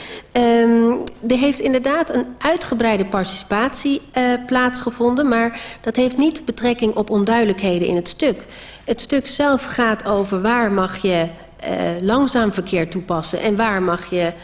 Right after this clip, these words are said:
eh, het snelverkeer toepassen. Dus de, dat stuk zelf, daar is, eh, consensus over. Ehm, dus ik, ik, ehm,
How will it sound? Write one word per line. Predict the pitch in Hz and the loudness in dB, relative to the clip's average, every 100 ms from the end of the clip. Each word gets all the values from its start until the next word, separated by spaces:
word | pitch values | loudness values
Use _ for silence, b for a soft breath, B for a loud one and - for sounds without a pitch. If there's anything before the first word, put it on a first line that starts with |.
| B - | B -6
eh, | 175 180 180 - | -4 -2 -4 -4
het | 202 | -6
snelverkeer | - 285 311 294 - 220 190 | 0 0 2 -2 0 0 0
toepassen. | 196 190 160 - 180 | -2 -2 -4 -4 -2
Dus | 196 190 - | -2 -2 -8
de, | 202 214 | -4 -2
dat | 220 226 | 0 -2
stuk | - 269 - | -2 -4 -4
zelf, | - 311 311 | -2 0 0
daar | - 262 262 226 | -2 0 0 0
is, | 190 - - B B - | 0 -2 -10 B B -4
eh, | 202 180 | 0 0
consensus | - 165 - 311 330 226 - | 0 -2 2 2 2 0 0
over. | 165 156 160 156 165 B B B B - | 0 0 -2 -6 -8 B B B B -6
Ehm, | 202 190 190 185 190 - | -2 0 2 2 2 0
dus | 214 233 | 0 0
ik, | - 254 | 0 -2
ik, | - 254 247 - - - - - | 0 -2 -2 -12 -16 -20 -20 -4
ehm, | 240 226 226 220 220 220 | 0 2 2 2 2 2